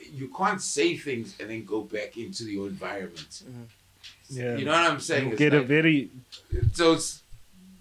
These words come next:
Speaker 3: minute, w-, like, a sect of white people that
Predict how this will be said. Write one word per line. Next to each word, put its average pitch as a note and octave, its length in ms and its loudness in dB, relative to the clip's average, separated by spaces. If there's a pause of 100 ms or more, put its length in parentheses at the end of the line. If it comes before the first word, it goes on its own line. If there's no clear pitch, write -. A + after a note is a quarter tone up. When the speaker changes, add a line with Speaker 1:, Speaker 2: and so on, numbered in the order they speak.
Speaker 3:
minute, B2+ 840 4
w-, A#2 240 -6 (760)
like, A2 440 -4
a G#2+ 120 -14
sect - 560 2
of A#2 160 -6
white A#2+ 300 -6
people A2+ 380 -4
that A2+ 200 -6